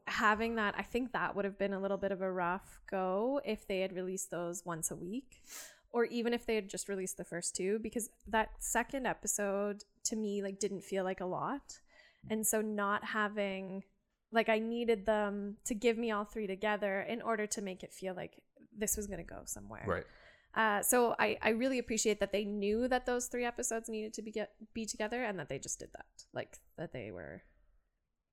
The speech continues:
Speaker 1: "Here's the three."
Speaker 2: I think I had to, I think I did four.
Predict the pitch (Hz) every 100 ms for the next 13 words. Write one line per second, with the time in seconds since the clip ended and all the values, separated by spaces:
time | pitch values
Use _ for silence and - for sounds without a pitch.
0 | - 202 190 147 - 120 - 98 90 -
1 | _ _ _ - 127 - 156 113 110 120
2 | 113 - 110 - 131 143 120 104 - -
3 | 92 85 -